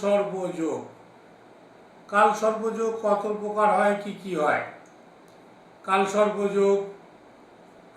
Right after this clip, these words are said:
আমরা জানি তিন রকম হয় এবং বারো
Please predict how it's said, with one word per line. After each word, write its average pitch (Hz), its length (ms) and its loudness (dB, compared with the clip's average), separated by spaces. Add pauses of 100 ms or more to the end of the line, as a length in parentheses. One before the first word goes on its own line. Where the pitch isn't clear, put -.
(120)
আমরা 180 240 -2 (120)
জানি 185 240 0 (180)
তিন 202 160 -2 (140)
রকম 180 360 0
হয় 143 200 0 (2250)
এবং 180 240 4 (1500)
বারো 185 240 4